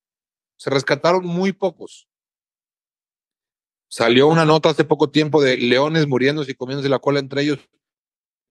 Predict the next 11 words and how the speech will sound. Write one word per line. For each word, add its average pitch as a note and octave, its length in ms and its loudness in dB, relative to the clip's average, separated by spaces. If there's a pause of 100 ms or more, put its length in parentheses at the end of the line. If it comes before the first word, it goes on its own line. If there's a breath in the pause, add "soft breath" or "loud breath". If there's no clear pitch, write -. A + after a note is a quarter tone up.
(160)
Nadie C#3 200 -6
los C3+ 100 -12
cuidaba. C#3+ 500 -4 (680)
Entonces, C#3 460 0 (400)
son D#3+ 240 0
muchas F3+ 580 0 (300)
cosas D3+ 480 0
incongruentes C#3 1000 -2
y B2 160 -6
lógicas C#3 600 0
que, - 260 -10